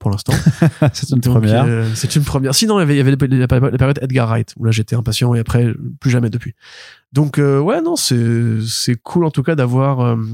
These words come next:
Speaker 1: cet esprit, euh, un scénariste pour un personnage, enfin, pour un vilain, en tout cas.
Speaker 2: Ouais.
Speaker 1: Ce qui permettra d'éviter un peu les retournements de veste ou les, euh, en fait, maintenant, c'est lui qui est comme ci, comme ça.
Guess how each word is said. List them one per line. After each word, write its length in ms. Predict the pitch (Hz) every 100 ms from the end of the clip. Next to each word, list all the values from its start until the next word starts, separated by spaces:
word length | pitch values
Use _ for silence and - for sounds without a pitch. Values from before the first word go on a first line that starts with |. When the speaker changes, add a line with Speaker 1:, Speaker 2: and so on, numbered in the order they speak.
| 107 -
Speaker 1:
cet 200 | - 117
esprit, 440 | 120 - 147 147
euh, 680 | 139 117 113 110 110 110 110
un 120 | 131
scénariste 540 | 120 123 113 120 139 -
pour 260 | - 120 127
un 60 |
personnage, 560 | 117 113 120 113 135 127 - _ _ -
enfin, 80 | 110
pour 200 | 113 107
un 20 |
vilain, 220 | 107 113
en 100 | 127
tout 120 | 117
cas. 180 | 117 135 -
Speaker 2:
Ouais. 200 | 113 110 - _
Speaker 1:
Ce 80 | -
qui 60 | _
permettra 260 | 123 117
d'éviter 380 | 117 113 113 127
un 100 | 113
peu 160 | 104 117
les 160 | 110
retournements 440 | 110 110 110 110 110
de 60 |
veste 340 | 107 113 113 -
ou 60 |
les, 220 | 101 101 98
euh, 480 | 104 101 104 101
en 40 | 110
fait, 240 | - 113
maintenant, 200 | 110 113
c'est 160 | 110 104
lui 260 | 104 110
qui 80 | 113
est 40 | 104
comme 100 | 101
ci, 240 | - 107
comme 120 | 104
ça. 200 | 101 110